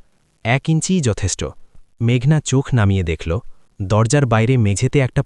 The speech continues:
পুরনো টাইলস ভাঙা, ঠিক যেমনটা তার স্কুলের পিছনের গলিতে আছে। সে মনে মনে গুনল, একটা ভুল মানে একটা দাগ। ওসি হারুন সেই দাগটা খুঁজছিলেন। তিনি জানতেন,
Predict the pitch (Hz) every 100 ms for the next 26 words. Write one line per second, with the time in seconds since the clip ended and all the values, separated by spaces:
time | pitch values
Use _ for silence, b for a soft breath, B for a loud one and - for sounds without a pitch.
0 | - 139 147 156 - 101 110 90 - 87
1 | 69 - - _ _ - - 196 143 135
2 | 147 147 151 165 - - 131 147 - 117
3 | 131 113 98 92 101 98 73 - 71 -
4 | - - _ - - 143 117 120 120 117
5 | 95 90 82 101 - _ _ _ - 95
6 | - 92 82 107 139 101 80 117 95 -
7 | 87 78 73 67 - - - - - 110
8 | - 131 - 92 120 143 - 127 95 90
9 | - 127 - 98 - 87 67 98 - _
10 | _ _ - 196 143 139 165 85